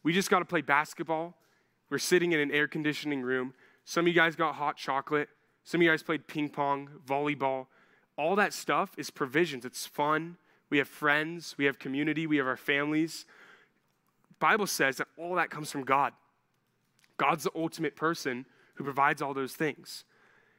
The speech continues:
And now also think about how many times we say thank you to other people in our lives. We say thank you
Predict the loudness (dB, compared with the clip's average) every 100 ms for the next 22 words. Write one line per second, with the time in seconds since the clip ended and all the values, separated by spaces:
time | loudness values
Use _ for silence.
0 | _ 0 4 2 2 -2 0 -2 2 0
1 | 2 -2 -2 -2 -4 -8 -2 0 0 -6
2 | -8 -4 -4 -2 -4 -4 -6 -10 -6 -6
3 | -8 -10 -14 -12 -14 -16 -18 -20 -20 -20
4 | -20 _ -20 -20 _ _ _ -6 -2 0
5 | 0 0 -4 -2 -6 -6